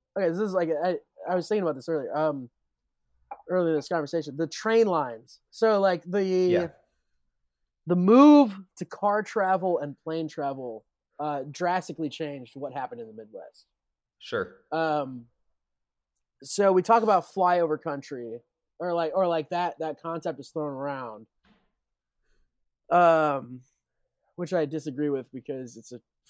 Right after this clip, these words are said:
Speaker 1: flippant, stu-, it's a stupid way to look at life. Um,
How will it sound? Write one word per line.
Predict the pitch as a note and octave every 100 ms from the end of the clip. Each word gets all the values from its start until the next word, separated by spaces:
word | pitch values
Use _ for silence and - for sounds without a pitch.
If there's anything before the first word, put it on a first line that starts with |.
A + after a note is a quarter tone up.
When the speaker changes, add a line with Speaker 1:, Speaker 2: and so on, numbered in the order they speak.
| -
Speaker 1:
flippant, | D#3 D3+ C3+ A#2+ -
stu-, | - - D3+ D3
it's | D3+ D#3
a | C3
stupid | - - - - - F3 D3+ D3
way | C3+ C3+
to |
look | B2+ C3
at | B2+
life. | B2 B2 A#2+ - _ -
Um, | D3+ C#3+ C3 C3